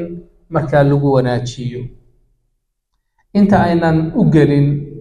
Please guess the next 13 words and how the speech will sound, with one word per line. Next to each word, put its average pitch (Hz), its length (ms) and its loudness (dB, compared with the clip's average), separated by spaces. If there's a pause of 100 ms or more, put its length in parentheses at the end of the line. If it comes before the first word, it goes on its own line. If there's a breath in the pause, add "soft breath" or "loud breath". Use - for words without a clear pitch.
(340)
bal 151 560 0
intii 190 240 0
aynu 175 220 -2
soo 185 180 2
marnay 165 300 0
aan 160 120 -2
soo 175 200 2
khulaasayno. 135 640 0 (2250)
Waxaynu 196 380 2
soo 208 200 4
marnay 190 360 4 (140)
Suuratul 196 460 2
Faatixa 180 440 2